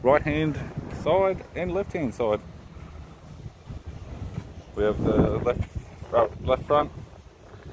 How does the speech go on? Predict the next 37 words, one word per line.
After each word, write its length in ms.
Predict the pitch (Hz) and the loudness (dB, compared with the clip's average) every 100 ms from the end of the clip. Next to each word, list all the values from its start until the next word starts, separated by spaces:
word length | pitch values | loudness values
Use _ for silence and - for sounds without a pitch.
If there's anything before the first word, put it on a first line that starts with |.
| - - | -12 -10
steel 340 | - 151 147 | 0 4 4
wheel, 420 | 160 180 180 165 - - - | 6 4 4 2 -4 -20 -8
seventeen 520 | - 131 135 147 147 | -4 -4 -2 -2 0
inch, 400 | 170 170 - - - - - - - - - - - - - - - - | -2 -4 -8 -12 -12 -14 -14 -14 -14 -14 -14 -12 -12 -12 -12 -14 -14 -6
and 300 | 123 135 139 | 0 2 4
it 80 | 139 | 4
has 180 | 135 123 | 4 2
an 100 | 139 | 0
average 320 | 135 135 - | 0 -2 -4
tyre. 380 | 160 165 170 165 - - - - - - - | -2 2 2 0 -6 -16 -18 -20 -18 -18 -2
Left 220 | 196 - | 0 2
power 180 | 170 156 | 6 6
door 200 | 151 156 | 6 2
mirror. 360 | 160 165 165 165 - - - - - - - - - - - - - | 2 2 2 0 -6 -12 -14 -16 -16 -14 -12 -12 -12 -12 -12 -12 0
Left 140 | 165 | 4
front 200 | - 135 | 6 8
door 180 | 123 135 | 8 8
has 80 | 127 | 6
some 160 | 127 127 | 4 6
light 200 | 135 123 | 6 6
wobbles 340 | 131 139 127 | 4 2 0
and 100 | 127 | -2
a 40 | |
couple 260 | - 135 127 | 0 0 0
of 60 | - | -4
small 220 | 135 127 | -2 0
dents. 520 | 139 151 - - - - - - - - - - - - - - - - - - - - - - - | 0 -2 -4 -10 -14 -14 -14 -14 -12 -10 -10 -10 -10 -10 -12 -14 -14 -14 -12 -12 -12 -12 -14 -14 -2
Left 240 | 107 - | 0 2
rear, 180 | 139 143 | 2 2
seventeen 540 | - 135 127 135 131 139 | 2 2 2 2 4 4
inch 160 | 127 | 2
steel 240 | - 139 135 | 2 4 4
rim 180 | 156 | 2
with 80 | 156 | 2
a 60 | 120 | 2
ball 220 | 147 151 | 4 4
tyre. 400 | 156 160 160 | 4 4 4